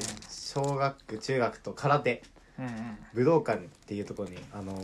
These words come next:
Speaker 1: 通いまして、空手やってたんですけど。
Speaker 2: 国立武道館ですか？
Speaker 1: あ、違います。<laughs> 総武館か、総武館。
Speaker 2: <laughs> 武道館じゃねえじゃねえか。
Speaker 1: <laughs> 総武館。
Speaker 2: 武道館じゃね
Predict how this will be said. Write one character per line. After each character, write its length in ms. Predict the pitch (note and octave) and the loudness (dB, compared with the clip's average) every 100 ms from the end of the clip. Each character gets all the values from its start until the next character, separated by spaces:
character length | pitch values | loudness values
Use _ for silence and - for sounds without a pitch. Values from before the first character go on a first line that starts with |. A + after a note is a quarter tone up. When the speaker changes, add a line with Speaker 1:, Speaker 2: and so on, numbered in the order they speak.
| F#2 F2+ | -8 -2
Speaker 1:
通 120 | A#2 A2+ | 4 4
い 60 | |
ま 120 | A2 | 4
し 160 | A2 - | -2 -6
て、 80 | - | -10
空 240 | - A2+ | -4 -2
手 100 | A2+ | 2
や 80 | A2+ | 0
っ 40 | |
て 100 | A2 | 0
た 80 | - | -8
ん 40 | E2 | -10
で 100 | - | -12
す 100 | - | -14
け 100 | F2 | -10
ど。 220 | F2+ E2 - - - - - | -8 -10 -14 -20 -20 -20 -14
Speaker 2:
国 180 | - C#3+ | -4 -2
立 180 | C#3 C#3+ | -2 -2
武 80 | C3+ | -4
道 80 | |
館 140 | B2 G3 | -2 -4
で 60 | |
す 60 | - | -6
か？ 120 | C#3+ - - - | -8 -10 -14 -4
Speaker 1:
あ、 120 | C3+ - | -4 0
違 60 | A#2+ | 0
い 20 | |
ま 160 | A2+ | 0
す。 200 | A2 E2+ - - - - | -2 -6 -8 -8 -8 -12
<laughs> 380 | - - - - | -16 -20 -20 -4
総 280 | - D#3 E3 | 8 10 10
武 100 | D3 | 8
館 160 | A#2 | 2
か、 120 | - | 0
総 220 | - D#3 E3 | 4 8 8
武 100 | D#3+ | 6
館。 180 | D#2+ - - - - | 0 -8 -18 -20 -20
Speaker 2:
<laughs> 360 | - - - - | -10 -8 -4 2
武 120 | D#3+ | 10
道 220 | - C4 | 12 12
館 220 | - F#3 | 12 8
じ 80 | C#3+ | 8
ゃ 80 | D#3+ | 6
ね 100 | D#3+ | 6
え 40 | - | 8
じ 60 | |
ゃ 40 | C#3+ | 12
ね 60 | A4 | 12
え 80 | - | 10
か。 600 | - D3 - C4 B3 G3 | 4 -2 -2 -6 -4 10
Speaker 1:
<laughs> 0 | |
総 240 | F3 E3+ | 12 12
武 120 | E3+ | 10
館。 220 | E3 - - | 6 2 0
Speaker 2:
武 220 | D#3+ G3 G#3+ | 6 10 12
道 120 | C#4 | 12
館 240 | - - | 12 10
じ 100 | A#3 - G3 - | 10 8 6 8
ゃ 20 | |
ね 80 | G#3 | 4